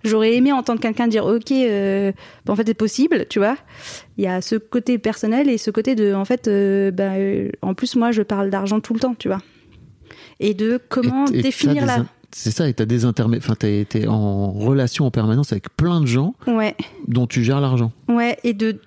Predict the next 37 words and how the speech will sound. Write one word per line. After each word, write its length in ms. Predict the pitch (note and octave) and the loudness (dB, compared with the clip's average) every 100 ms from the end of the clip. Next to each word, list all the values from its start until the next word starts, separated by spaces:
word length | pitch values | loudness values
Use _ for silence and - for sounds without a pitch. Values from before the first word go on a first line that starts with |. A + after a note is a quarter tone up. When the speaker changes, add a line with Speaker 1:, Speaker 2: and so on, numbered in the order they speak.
| _ | _
Speaker 1:
de 100 | A3 | -2
définir 380 | A3 B3+ C#4 C#4 | 0 0 2 2
leur 160 | C4 B3 | 2 0
valeur, 320 | B3 A#3+ A3 | 0 0 0
en 80 | G3+ | -2
fait. 400 | G3 - - - - | -4 -6 -12 -12 -4
Il 80 | |
y 60 | G#3 | 0
a 100 | G3+ | 0
ça 140 | C4 | 2
aussi, 180 | C4 - | 0 0
c'est, 240 | - G#3 - | -2 -4 -4
je 100 | A3 | -2
me 80 | A3 | 0
suis 140 | G#3 G#3+ | 0 0
dit 100 | A#3 | 0
aussi 160 | A#3 | -2
que 80 | - | -4
ça 80 | A3+ | -4
pouvait 160 | G#3 G#3 | 0 -2
être 120 | G#3+ | -2
intéressant 300 | G#3+ G#3+ B3 | -2 0 2
de 100 | A3+ | 0
dire, 260 | F3+ G#3 - | -2 -4 -2
ok, 180 | A3 A3+ - - | -4 -4 -6 -4
comment 220 | B3 B3+ | 0 2
tu 100 | - | 0
définis 320 | G3+ G#3+ G#3 G#3+ | -2 -2 0 0
ta 140 | G#3 | 0
valeur ? 400 | G3 F#3+ - - _ - - - - - | 0 -2 -4 -16 _ -20 -20 -20 -8 -4
Euh, 400 | F#3+ F#3+ F#3+ G3 - | -2 -2 -4 -4 -2
combien 200 | A3+ B3 | 0 2
tu 100 | G#3 | 0
vaux ? 220 | G3 G#3+ - _ _ _ _ _ _ _ _ - - | 0 -2 -4 _ _ _ _ _ _ _ _ -20 -14
Ça, 120 | - | -8
c'est 160 | G#3 G#3+ | -2 0
une 300 | G#3 G3+ | 0 0